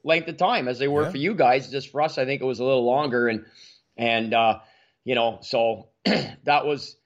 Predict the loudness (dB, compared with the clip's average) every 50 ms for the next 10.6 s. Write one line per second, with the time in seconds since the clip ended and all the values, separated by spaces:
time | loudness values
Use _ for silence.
0 | _ _ _ _ _ -10 -10 -10 -6 -4 -4 -4 -4 -2 -2 0 0 0 -2 -4
1 | -10 -14 -18 _ _ _ _ _ _ _ _ _ -12 -12 -12 -10 -6 -4 -4 -4
2 | -4 -6 -8 -4 -2 0 0 0 0 -4 -6 -8 -18 -20 -20 _ _ _ _ _
3 | _ -6 -6 -4 -4 -4 -6 -6 -6 -6 -8 -8 -8 -8 -8 -6 -4 -4 -2 -4
4 | -2 -2 -2 -2 -2 -4 -8 _ _ -6 -4 -4 -2 -2 -4 -4 -4 -4 -4 -4
5 | -4 -2 -2 0 2 2 2 0 0 -2 0 0 2 4 4 2 2 2 2 2
6 | 2 2 -2 -6 -8 -10 -8 0 2 4 4 4 2 0 2 4 4 4 4 2
7 | 2 0 0 0 0 0 0 -4 -6 -10 -16 _ _ _ _ _ _ -6 -2 2
8 | 2 2 0 -2 -10 -18 -10 -4 -2 -2 -2 -2 -4 -4 -4 -2 -2 -2 -4 -2
9 | 0 0 0 0 -4 -10 -6 -6 -6 -6 -4 -2 0 0 0 0 -4 -8 -16 _
10 | _ -4 0 0 0 0 -2 -2 -2 -2 -2 -4